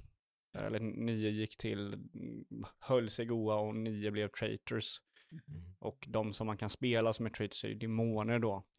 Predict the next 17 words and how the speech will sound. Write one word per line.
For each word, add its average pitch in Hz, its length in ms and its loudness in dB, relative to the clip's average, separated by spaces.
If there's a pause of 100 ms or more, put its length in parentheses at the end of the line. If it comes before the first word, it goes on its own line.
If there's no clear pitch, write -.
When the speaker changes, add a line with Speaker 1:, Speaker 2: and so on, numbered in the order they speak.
(140)
Speaker 1:
Så - 80 -12
du 104 60 -4
har 101 80 -2
ju 98 60 -2
tre 104 380 -2
stycken 107 420 -8
som - 140 -8
finns - 300 -10
och - 60 -10
det 95 80 -4
är 104 100 -4
ju, - 280 -4 (880)
eh, 104 200 -2
Magnus 117 540 2
Red 131 380 8
som 120 220 2
är 107 320 0